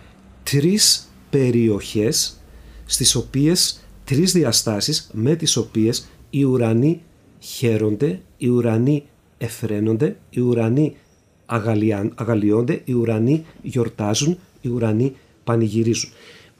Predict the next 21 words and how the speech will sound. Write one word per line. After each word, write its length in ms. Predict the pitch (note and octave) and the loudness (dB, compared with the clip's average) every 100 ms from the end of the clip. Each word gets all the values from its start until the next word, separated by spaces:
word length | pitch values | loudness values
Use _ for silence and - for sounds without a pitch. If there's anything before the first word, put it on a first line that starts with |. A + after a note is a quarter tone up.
| _ _ | _ _
Η 140 | - A#2+ | -10 -8
πρώτη 340 | - G#3+ G#3+ | -2 0 2
διάσταση, 640 | D#3+ F3 F3+ - A#2+ - | 2 2 2 0 -2 -4
το 100 | - | -4
πρώτο 320 | A2+ D3+ F#3 D#3 | -2 0 0 0
επίπεδο 460 | - E3 A#2+ A2+ | 0 -2 0 0
που 200 | G#2+ A2+ | -4 -8
φέρνει 480 | G#2+ - E3+ E3+ E3 | -8 0 2 4 2
χαρά 840 | E3 - C3 A#2 A2 A2+ E3 D#3+ | 0 -2 0 2 2 0 0 0
στον 280 | A2+ - G#2+ | -2 -2 -2
ουρανό, 640 | G2 F#2+ F2 E2+ F#2+ D#3+ - - - - _ | -2 -4 -4 -4 -2 -2 -4 -14 -20 -20 _
έρχεται 360 | D3+ D#3 D#3 | -4 -2 -2
από 140 | C#3 C3+ | -2 -2
τα 120 | A#2+ | 0
λόγια 300 | A2 B2+ B2 | 0 0 -2
του 100 | A#2 | -4
Χριστού 460 | - G2+ - A#2 A#2+ | -6 -6 -2 0 2
μας: 420 | A2 G#2+ - - - - - - | 2 0 -2 -10 -20 -20 -14 0
«Έτσι 580 | D3+ D#3 - D#3+ D#3+ - - - - | 2 4 2 4 2 -4 -20 -20 -16
γίνεται 720 | A2 G#2+ C3+ C#3 C3+ C#3+ C#3 - - - | -6 0 2 2 2 0 -2 -8 -20 -20
χαρά 1000 | - - B2 A2+ G#2+ G2+ A#2+ C#3 C#3 | -14 -6 -2 0 0 0 0 0 0